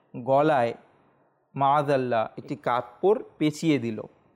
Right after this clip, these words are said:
এবং সেটাকে জুড়ে চাপ দিতে লাগলো, যার কারণে নবী করিম সাল্লাল্লাহু আলাইহি ওয়া আলিহি ওয়াসাল্লাম খুবই কষ্ট পেলেন। এর মধ্যে হযরত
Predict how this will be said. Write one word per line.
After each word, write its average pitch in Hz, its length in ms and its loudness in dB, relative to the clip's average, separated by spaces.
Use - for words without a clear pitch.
এবং 135 420 -4
সেটাকে 127 380 -10
জুড়ে 139 580 -4
চাপ 120 200 0
দিতে 120 240 -12
লাগলো, 113 360 -10
যার 131 180 0
কারণে 139 400 -2
নবী 135 180 -6
করিম 135 260 -8
সাল্লাল্লাহু 131 640 -4
আলাইহি 127 340 -2
ওয়া 127 140 0
আলিহি 127 140 -4
ওয়াসাল্লাম 135 320 -12
খুবই 226 280 -8
কষ্ট 151 320 -4
পেলেন। 123 300 -8
এর 151 160 0
মধ্যে 160 440 0
হযরত 151 320 0